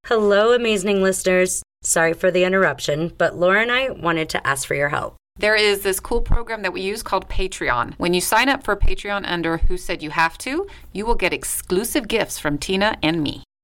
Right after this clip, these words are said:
Speaker 1: For as little as five dollars a month, you can get bonus content, live videos with Laura and me, which, coffee and wine.
Speaker 2: <laughs> Fully clothed.
Speaker 1: <laughs> As well as an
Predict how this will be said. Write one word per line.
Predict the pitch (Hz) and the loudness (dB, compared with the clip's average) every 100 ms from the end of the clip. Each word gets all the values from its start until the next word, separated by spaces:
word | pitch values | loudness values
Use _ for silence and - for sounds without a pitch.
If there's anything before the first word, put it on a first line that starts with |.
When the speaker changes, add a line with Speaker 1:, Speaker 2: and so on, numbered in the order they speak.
| _ _ | _ _
Speaker 1:
For | 208 | 0
as | 190 180 | 0 2
little | 180 170 | 2 4
as | 165 165 | 2 0
five | 160 175 | 0 2
dollars | 196 196 196 185 | 2 2 2 0
a | |
month, | 165 151 190 | 0 0 -2
you | 175 156 | -4 -2
can | 165 156 | -2 0
get | 151 - | -2 -2
bonus | 151 139 165 - | 0 0 0 -2
content, | 156 143 135 151 165 180 - | -2 -4 -2 -2 -2 -4 -2
live | 160 170 196 | 2 4 2
videos | 208 180 170 156 160 | 2 2 2 2 -2
with | 156 - | -4 0
Laura | 214 220 147 | 2 4 2
and | 139 | -2
me, | 139 139 | -6 -6
which, | 151 147 131 - - - | 0 0 0 -2 -8 -4
coffee | 135 131 143 | -4 -2 -2
and | 196 | 0
wine. | 143 107 - 170 | 0 -2 -4 -2
Speaker 2:
<laughs> | 220 - 214 - 226 | -2 0 -2 -2 -4
Fully | - - 139 143 | -4 -2 0 0
clothed. | - 143 - 185 - 370 - | 2 2 2 -2 2 2 2
Speaker 1:
<laughs> | 320 - 269 - _ - | 0 0 -2 -4 _ 0
As | 233 190 | 2 4
well | 208 196 | 4 6
as | 202 | 4
an | 202 | 2